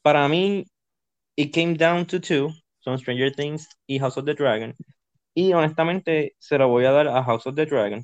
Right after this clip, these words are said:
Para mí fue la mejor serie del año, porque logró varias cosas. Número uno, yo soy bien fan de Game of Thrones.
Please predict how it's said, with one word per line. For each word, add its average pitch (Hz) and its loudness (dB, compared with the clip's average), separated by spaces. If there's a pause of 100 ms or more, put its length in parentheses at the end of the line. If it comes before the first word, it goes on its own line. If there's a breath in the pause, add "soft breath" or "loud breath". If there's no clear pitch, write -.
Para 104 -6
mí 101 -6
fue 113 -2
la 113 -2
mejor 123 -4
serie 127 -2
del 135 0
año, 113 -6 (1000)
porque 143 4
logró 143 6
varias 160 4
cosas. 135 -2 (880)
Número 147 2
uno, 208 2
yo 156 2
soy 170 -4
bien 165 -4
fan 165 -4
de 160 -6
Game 170 -6
of 165 -12
Thrones. 123 -12